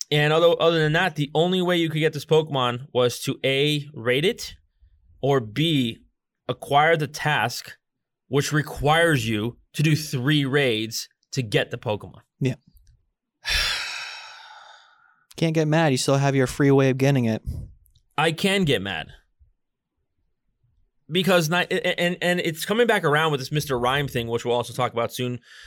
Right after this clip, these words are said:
Speaker 1: which is coming up with the holiday event, is remember when they released Mister Rime, and they literally paywalled Mister Rime? It was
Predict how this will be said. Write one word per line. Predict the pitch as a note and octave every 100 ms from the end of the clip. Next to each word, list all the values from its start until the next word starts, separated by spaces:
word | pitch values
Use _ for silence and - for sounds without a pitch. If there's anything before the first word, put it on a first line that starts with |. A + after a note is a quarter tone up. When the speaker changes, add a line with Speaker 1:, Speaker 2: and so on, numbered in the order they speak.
| -
Speaker 1:
which | - A#2
is | A#2
coming | C3+ B2+
up | A#2+ -
with | B2 -
the | A#2+ A#2+ A#2+ A2 A2+ G#2 - _ -
holiday | A2 - D#3 F3+ A#2+ G2
event, | A#2 G2+ G#2 - - _ _ _ _ _ _ C#3
is | C#3 C3+ B2+ B2 B2 B2 - _ _ _ _ _ _ _ _ _ D3
remember | E3 F3+
when | F#3+ F3+
they |
released | D#3 C3+ D3 C#3+ C3
Mister | C#3+ - C3
Rime, | A#2 A2+ B2 C3+ C#3+ -
and | B2 A#2+
they | G#2+ C#3 C#3+
literally | C3 D3+ D3+ C3+ B2
paywalled | B2 B2 A2 G#2+ G#2+
Mister | A2 -
Rime? | A2+ A2 G2+ G2+
It |
was | G#2+